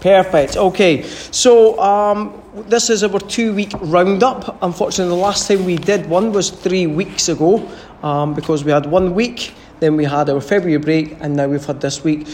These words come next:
So I'm, I'm rather hoping some of our children can <laughs> remember what we did two weeks ago.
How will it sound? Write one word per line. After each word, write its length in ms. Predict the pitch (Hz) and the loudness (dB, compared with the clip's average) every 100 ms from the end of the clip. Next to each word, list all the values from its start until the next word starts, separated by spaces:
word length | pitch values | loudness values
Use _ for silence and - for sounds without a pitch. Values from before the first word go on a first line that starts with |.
| - | -10
So 140 | 143 | -4
I'm, 200 | 135 139 147 - | -2 -4 -6 -6
I'm 220 | 143 147 | -4 0
rather 300 | 196 240 240 | 2 2 0
hoping 360 | - 196 196 170 | 0 0 0 -2
some 180 | 175 | -2
of 80 | 165 | -4
our 60 | 160 | -4
children 360 | - 156 156 156 | -4 -4 -4 -6
can 200 | 156 156 | -4 -4
<laughs> 140 | - 160 | -4 -4
remember 500 | 156 151 160 147 147 - - - | -2 2 2 2 0 -2 -10 -4
what 160 | 151 147 | -2 0
we 160 | 151 | 0
did 340 | 151 147 135 - | 0 0 -2 -2
two 240 | 147 143 | 0 2
weeks 260 | 139 135 139 | 0 -2 -6
ago. 220 | 113 | -4